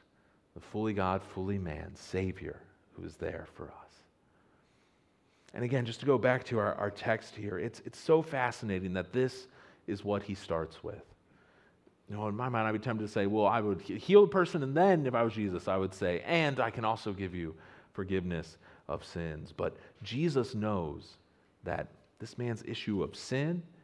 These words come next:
is much more important than whatever it is that is paralyzing his body. It was more serious for him to know that this forgiveness was there.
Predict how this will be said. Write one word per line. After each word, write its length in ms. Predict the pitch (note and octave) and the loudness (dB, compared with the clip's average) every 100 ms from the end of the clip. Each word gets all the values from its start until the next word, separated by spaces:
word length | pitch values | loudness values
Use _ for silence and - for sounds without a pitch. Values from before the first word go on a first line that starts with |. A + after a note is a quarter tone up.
| _ | _
is 200 | - F2 | -12 -8
much 440 | F#2 G2 D3 D3+ - | -6 -2 0 -2 -2
more 180 | A2 G#2 | 0 0
important 640 | F2+ - F2 E2 D#2 D#2 | -2 -4 -4 -4 -6 -10
than 120 | D#2 | -10
whatever 400 | D#2+ E2+ G#2+ G2+ | -4 0 0 0
it 100 | E2 | -2
is 220 | D#2+ D2+ - | -4 -8 -8
that 140 | D#2 | -10
is 120 | - | -10
paralyzing 840 | - - F#2 E2+ D2+ D#2+ D#2+ D#2 D2+ - - _ _ | -12 -2 0 0 -2 -6 -12 -16 -18 -20 -20 _ _
his 180 | E2 D2 | -12 -10
body. 400 | - D2+ D#2+ - _ _ _ _ _ _ | -10 -10 -14 -20 _ _ _ _ _ _
It 60 | E2+ | -10
was 120 | F2 | -6
more 180 | F#2 F2+ | -4 -6
serious 540 | - C3+ B2+ F#2 E2 | -4 2 4 4 0
for 160 | - D#2+ | -8 -8
him 400 | F2 D#2+ D#2 D#2 | -8 -8 -10 -16
to 100 | - | -12
know 340 | E2 F2 F#2 F2 | -6 -2 -2 -2
that 140 | D2+ | -4
this 160 | D#2+ - | -8 -12
forgiveness 640 | - E2 E2 D#2+ D#2 - - | -14 -8 -8 -8 -12 -14 -16
was 120 | - | -10
there. 300 | - F#2 | -10 -10